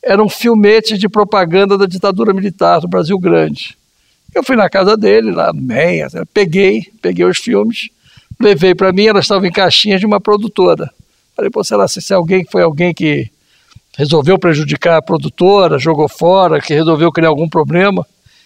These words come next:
Liguei pra produtora pra saber. Eles falaram, "Não, é isso mesmo, era pra jogar fora." Falei, "Bom, se ninguém quer, eu quero." E aí eu comecei a guardar e começou a aparecer.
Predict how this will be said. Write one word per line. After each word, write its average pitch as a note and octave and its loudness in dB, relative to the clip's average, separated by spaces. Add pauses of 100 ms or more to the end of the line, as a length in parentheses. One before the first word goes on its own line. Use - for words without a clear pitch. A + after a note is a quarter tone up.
(380)
Liguei A3 4
pra G3+ 2
produtora G3+ 0
pra G#3+ -2
saber. A#3 0
Eles F3+ 2
falaram, C#4 0
"Não, C#4+ 4
é C#4+ 0
isso - -6
mesmo, A#3+ 2
era G3 2
pra G3+ -2
jogar G#3 0
fora." - -4 (600)
Falei, G#3 -4
"Bom, E3+ -4
se F#3+ -6
ninguém F#3 0
quer, F3+ 0
eu G3+ 2
quero." F#3 -2
E A#3 0
aí A#3+ 4
eu D4 0
comecei D4+ -6
a C#4 2
guardar A3 0
e G#3+ 2
começou B3+ -2
a - -2
aparecer. A#3 0